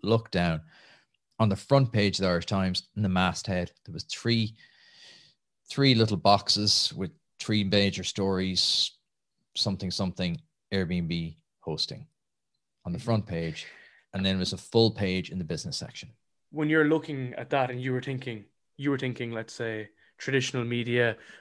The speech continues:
Speaker 2: versus online social media, are pe-, do you think people are putting too much time into online marketing and looking at, let's say, Google Ads and things that look like they don't get the same amount of return? Because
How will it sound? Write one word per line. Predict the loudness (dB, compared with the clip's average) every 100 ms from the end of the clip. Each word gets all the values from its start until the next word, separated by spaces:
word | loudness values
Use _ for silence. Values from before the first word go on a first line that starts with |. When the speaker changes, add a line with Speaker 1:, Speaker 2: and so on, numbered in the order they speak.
| _
Speaker 2:
versus | -4 -2 -4 -2
online | 0 2 0
social | 0 -2 -2
media, | -2 -2 -4 -8 -20 _
are | -2 -2
pe-, | -2
do | -4 0
you | 0
think | 0 -2 -4
people | -8 -8 -6
are | -6
putting | -6 -8 -6
too | -4 -2
much | -2 -4 -4
time | -2 -2 -2
into | -4 -6 -6 -8 -10 _ _ _ _ _ _ _ -4
online | -2 0 0 0
marketing | -2 -2 -6 -6 -8
and | -6 -2
looking | -2 -2 -4 -2
at, | -2 -4 -8 -20 -20 -8
let's | -6 -2
say, | -2 -2
Google | -4 -2 0 2
Ads | 2 0 -4 -10 -12 -16 -10
and | -8 -2
things | 0 2
that | 0 2
look | 0 0
like | -2
they | 0
don't | 0 0
get | 2 0
the | 0
same | -2 0 0
amount | -2
of | -4
return? | -4 -2 0 -2
Because | -4 -4 -6